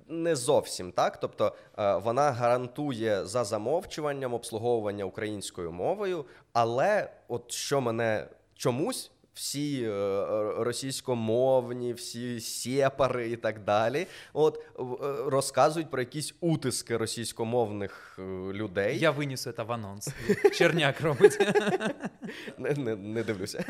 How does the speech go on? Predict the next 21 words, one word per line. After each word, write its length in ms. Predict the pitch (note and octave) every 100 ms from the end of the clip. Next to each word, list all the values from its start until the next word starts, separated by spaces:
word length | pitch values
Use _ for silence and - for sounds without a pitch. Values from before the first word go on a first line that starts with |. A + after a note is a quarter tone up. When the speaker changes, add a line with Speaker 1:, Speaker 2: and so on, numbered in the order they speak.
| - A#3
Speaker 1:
<laughs> 300 | - G#3 F#3+
От, 280 | C#3 C3+ -
е, 240 | C#3 C3+ - - D#3 -
тобто 360 | D3+ - D#3+ - -
немає 640 | D3 D#3 D3+ B2+ F3+ F#3+
ніяких 560 | C3+ B2 C3+ D3+ C#3+ -
утисків. 640 | B2 - D#2 - C#2 - G#2
Якби 400 | A2+ A2+ A2 A#2+
утиски 500 | G3 A#3+ F3 - A#2
є 160 | C3
якраз 340 | F3+ C3+ D#3 B2+
зараз 400 | A2 D3 C#3 -
україномовних 800 | B2+ C3 C3+ C3+ C3+ B2 G2+ F#2+
людей, 280 | F#2 A#2+ F3+
з 100 | A#2
якими 300 | - D3 B2+
не 260 | A2+ C#3+ C3
переходять 580 | A2+ G2+ - G2+ F#2+
на 100 | F#2+
українську 560 | F#2 F#2 F#2+ F2 - F#2+
мову, 380 | F#2 C#2+ -